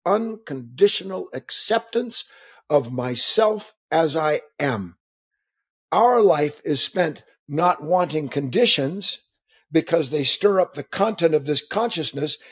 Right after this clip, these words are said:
and then I blame the moment for the misery that I'm in.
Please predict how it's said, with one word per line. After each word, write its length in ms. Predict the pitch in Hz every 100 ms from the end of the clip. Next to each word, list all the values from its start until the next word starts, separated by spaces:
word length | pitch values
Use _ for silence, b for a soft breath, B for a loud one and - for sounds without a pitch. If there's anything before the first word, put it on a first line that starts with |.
| B B
and 140 | 156
then 140 | 175 170
I 120 | 160
blame 500 | 127 151 214 208 160
the 120 | 151
moment 460 | 147 190 254 160 -
for 140 | - 151
the 120 | 151
misery 640 | 156 190 247 196 196 175
that 160 | 160 165
I'm 200 | 165 165
in. 280 | 170 110